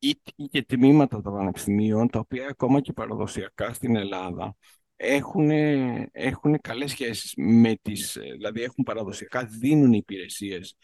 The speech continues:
ε, στην βιομηχανία. Υπάρχουν και τμήματα τα οποία δεν έχουν καμία σχέση. Η, ουσιαστικά είναι μια, είναι μια σχέση η οποία εξελίσσεται και βλέπουμε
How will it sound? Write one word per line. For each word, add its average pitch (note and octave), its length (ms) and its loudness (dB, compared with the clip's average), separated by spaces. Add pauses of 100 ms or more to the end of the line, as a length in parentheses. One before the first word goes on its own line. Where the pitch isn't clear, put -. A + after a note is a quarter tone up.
(240)
ε, G2 340 -6
στην A2+ 260 0
βιομηχανία. F#2+ 720 -2
Υπάρχουν C3 540 -6
και A2 140 -8
τμήματα B2+ 520 2
τα C3+ 80 -6
οποία C3 200 -6
δεν B2 160 0
έχουν C3 200 4
καμία A2+ 400 2
σχέση. - 440 -14 (920)
Η, B2+ 100 -2
ουσιαστικά B2+ 840 -2
είναι D3+ 420 4
μια, C#3+ 600 6 (360)
είναι C3+ 280 4
μια A#2+ 720 2
σχέση B2 440 -2
η B2+ 40 2
οποία B2+ 200 -6
εξελίσσεται A2 720 -8
και C3+ 200 -6
βλέπουμε C#3+ 600 0